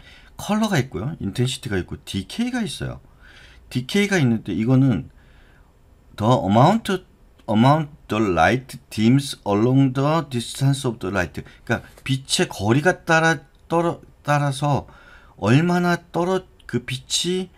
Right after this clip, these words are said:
떨어지느냐 하는 거예요. 그런데 이게 디폴트는 일이래요. 일을 쓰면 떨어지지 않는 거예요. 디케이를 봤더니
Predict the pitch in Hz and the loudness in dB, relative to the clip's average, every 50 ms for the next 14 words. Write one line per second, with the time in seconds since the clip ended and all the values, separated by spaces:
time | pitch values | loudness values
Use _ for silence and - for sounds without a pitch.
0 | _ _ _ _ _ _ _ - 165 180 202 202 190 190 175 165 170 170 165 165 | _ _ _ _ _ _ _ -6 -4 -2 -2 -2 -2 -4 -4 0 0 0 2 2
1 | 165 165 165 160 156 147 143 139 127 110 104 90 87 87 104 117 104 76 - - | 2 2 2 2 4 4 2 2 2 0 0 0 0 0 0 0 -2 -4 -8 -12
2 | - _ _ _ _ _ - - _ - _ _ - - 151 165 165 165 170 156 | -20 _ _ _ _ _ -20 -20 _ -20 _ _ -4 -2 0 0 2 2 0 0
3 | 127 131 131 127 - 139 131 - 190 190 - 160 135 95 98 107 104 117 110 104 | 0 -2 -4 -2 -2 -6 -2 -2 -2 -2 0 -2 0 0 0 -2 -2 -4 -4 -4
4 | 87 73 69 - - _ - 110 117 135 147 190 202 196 - - 135 120 110 95 | -4 -6 -6 -10 -14 _ 2 6 6 8 8 6 4 4 -2 -2 0 0 0 0
5 | 107 117 107 80 67 - - - - _ - - - 190 220 233 233 208 185 160 | -2 -2 -2 -4 -6 -8 -14 -20 -20 _ -20 -10 -8 -4 -4 -2 -4 -4 -6 -8
6 | 165 - - 80 85 90 92 92 85 71 67 65 65 65 - - - - _ - | -6 -6 -4 -4 -2 -4 -4 -4 -6 -8 -8 -8 -10 -12 -16 -20 -20 -20 _ -20
7 | _ - 135 131 - 196 190 180 170 143 113 - - 117 113 123 127 110 78 | _ -10 -8 -2 2 2 2 2 2 0 0 0 -2 -2 0 0 0 -2 -2